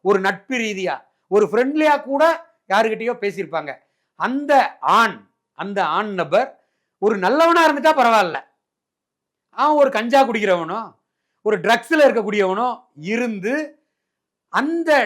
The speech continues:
நேரத்தை பகடக்காயா அந்த பெண்ணோட ஒரு, அந்த ஒரு, என்ன சொல்றது, உணர்ச்சியை தூண்டி அந்த பெண்ணை பலிகடா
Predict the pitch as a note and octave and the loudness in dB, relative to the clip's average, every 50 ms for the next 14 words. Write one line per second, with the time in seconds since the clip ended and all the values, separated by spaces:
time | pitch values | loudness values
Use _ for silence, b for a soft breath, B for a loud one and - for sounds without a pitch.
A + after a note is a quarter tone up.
0 | F#3 D3 C#3+ E3+ G3+ C#4+ E4 F4+ F4+ G4+ - - - - D#4 E4 D#4+ D#4+ - _ | 0 -6 -12 -6 -2 0 2 4 4 2 2 -2 0 0 2 2 2 -2 -8 _
1 | _ - G3 G#3 C4 C#4 C#4 C#4 C4+ C4 B3+ C4 C#4 C#4+ C#4 C4 B3 A3 A3 G3+ | _ -6 0 2 2 2 2 0 2 2 2 4 4 4 4 2 2 0 -2 -2
2 | F3+ D#3+ C#3+ B2+ _ _ - G#3+ A#3 C4+ C#4+ C#4+ C#4 C4+ B3+ B3 A#3 A3 G#3 F#3 | -2 -4 -6 -10 _ _ -10 -8 -8 -6 -4 0 2 2 4 4 2 2 0 -2
3 | E3 - _ _ _ _ _ _ _ _ - F3+ G#3 A3 A3 G#3 F#3+ F3+ F3 E3+ | -6 -8 _ _ _ _ _ _ _ _ -2 2 2 4 6 4 4 2 2 -2
4 | E3+ E3 E3 D#3+ D#3+ D#3 D#3 D3+ D3 D3 _ _ _ _ _ _ _ _ _ _ | -4 -4 -4 -6 -8 -10 -12 -14 -18 _ _ _ _ _ _ _ _ _ _ _
5 | _ _ _ _ _ - - G3+ G3+ G3 F#3+ F#3+ G3 F#3+ F#3+ F#3 F3+ F3+ F3+ A3 | _ _ _ _ _ -14 -10 -6 -4 -4 -4 -2 -2 -4 -4 -4 -6 -8 -8 -10
6 | B3 G#3 A#3 G3+ G3 E3+ F3 A3 C#4 C#4+ - - C4 B3 A3+ G3+ F3 - - _ | -8 -8 -6 -6 -6 -4 -2 -2 -2 -2 -2 -6 -6 -4 -2 -4 -4 -6 -10 _
7 | _ _ _ _ G3+ A3 A#3 A3+ G#3 F#3+ F#3+ A3+ C4 C4+ C4+ _ _ _ _ _ | _ _ _ _ -14 -12 -10 -10 -10 -10 -10 -10 -10 -12 -16 _ _ _ _ _
8 | _ _ _ - F#3+ G#3+ G#3 - - A3 B3+ D4 D4 D4 C4 A3 D#3+ - _ _ | _ _ _ -8 -4 -4 -4 -2 -2 -4 -4 -4 -6 -8 -8 -10 -12 -18 _ _
9 | - F#3+ A#3 B3+ B3 A#3+ A3+ G#3+ | -6 -4 -2 0 0 0 0 0